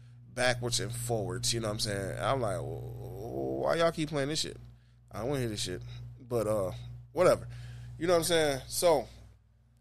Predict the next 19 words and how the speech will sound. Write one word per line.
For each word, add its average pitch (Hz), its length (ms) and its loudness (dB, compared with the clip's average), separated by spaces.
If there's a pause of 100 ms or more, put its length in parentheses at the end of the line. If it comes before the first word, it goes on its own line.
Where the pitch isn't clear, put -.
(120)
then 180 400 2 (300)
the - 60 -10
killing 220 240 4
part 156 180 8
about 156 220 6
it - 40 2
is 123 100 -2
you 175 60 0
couldn't 185 260 4
put 120 220 4
that 143 120 4
C 147 200 2
D 135 340 -2
in 123 120 -2
a 117 60 0
regular 117 460 0 (340)
C 147 200 0
D 180 120 -2
deck. - 260 -4